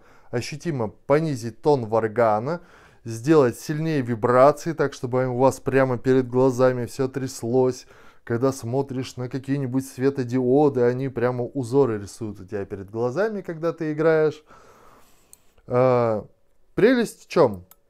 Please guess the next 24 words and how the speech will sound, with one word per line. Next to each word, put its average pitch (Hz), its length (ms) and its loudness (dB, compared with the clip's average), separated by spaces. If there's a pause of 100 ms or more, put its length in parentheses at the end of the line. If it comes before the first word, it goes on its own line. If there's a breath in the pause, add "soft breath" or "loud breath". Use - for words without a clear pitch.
(720)
У 120 120 -8
нас, 202 420 -2 (100)
а, 120 540 -2 (380)
не 165 200 -4
теряется, 139 600 -2
не 127 100 -8
снижается 135 600 -4
жесткость 135 540 -6
язычка, 131 440 -4
поэтому 160 440 -4
если 151 340 -8
мы 139 160 -8
шарик 156 320 -2
добавляем 139 540 0
в - 40 -20
среднечастотный 175 1120 -6
варган 113 460 -4 (480 loud breath)
с - 280 -18
уже 147 280 0
достаточно 143 800 -4
упругим 131 640 -8
язычком, 120 600 -8
то 123 200 -10
тогда 123 640 -2